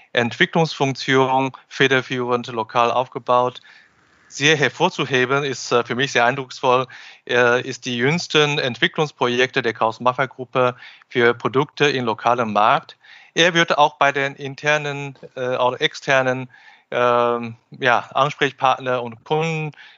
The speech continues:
und Lieferanten und Kollegen als, äh, Kulturbotschafter sehr geschätzt. Privat ist er leidenschaftlicher Rennfahrer und trinkt sehr gerne spanische Weine. Und ich hoffe,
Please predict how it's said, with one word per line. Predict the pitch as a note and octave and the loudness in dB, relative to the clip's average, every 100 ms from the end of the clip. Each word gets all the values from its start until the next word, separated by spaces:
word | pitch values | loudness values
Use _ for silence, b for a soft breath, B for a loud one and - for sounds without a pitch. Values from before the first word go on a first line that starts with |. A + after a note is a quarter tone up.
| - | -10
und | C3 B2+ | -8 -6
Lieferanten | B2 A#2 B2 C#3 D3 D3 C#3+ C#3+ b b b _ | -6 -2 2 0 0 -2 -2 -4 b b b _
und | C3 B2+ | -6 -2
Kollegen | B2 C3 D3+ C#3 | 2 2 2 2
als, | B2+ B2 - | 2 0 -4
äh, | A#2+ | -6
Kulturbotschafter | - B2+ G#3 D#3 A#2 A2 A2+ A2 - A2+ A2 | -6 -4 -4 -2 -4 -2 -2 -2 -4 -6 -6
sehr | A#2 A2 | -4 -4
geschätzt. | G#2+ - D#3+ - - B B B _ | -4 -2 -2 -2 -16 B B B _
Privat | C#3+ C3+ E3+ G3+ | 0 4 4 2
ist | D#3+ - D3 | -4 -10 -4
er | D3 C#3+ C#3+ | 0 2 2
leidenschaftlicher | C#3 C3 D3+ D#3+ D3+ C#3+ C#3+ C3 C#3 C3 B2+ | 2 0 0 0 -2 -2 -6 -4 -2 -2 0
Rennfahrer | D3+ G3+ E3+ D3 C#3+ C#3 C#3 b b | -2 0 2 2 2 -2 -4 b b
und | C#3 B2+ | -8 -6
trinkt | C#3+ C3+ | -6 -6
sehr | - B2 B2 | -10 -4 -4
gerne | B2+ B2 B2 A#2+ A#2+ b b | 0 0 0 -2 -4 b b
spanische | - - A#2+ B2 A#2+ G#2+ | -4 0 0 0 -6 -4
Weine. | G#2+ G#2+ G2+ F#2 b b b C3+ | -4 -4 -10 -16 b b b -8
Und | C3 B2+ C3+ | -8 -8 -8
ich | B2+ D#3 | -4 -2
hoffe, | F3 F3+ | 2 2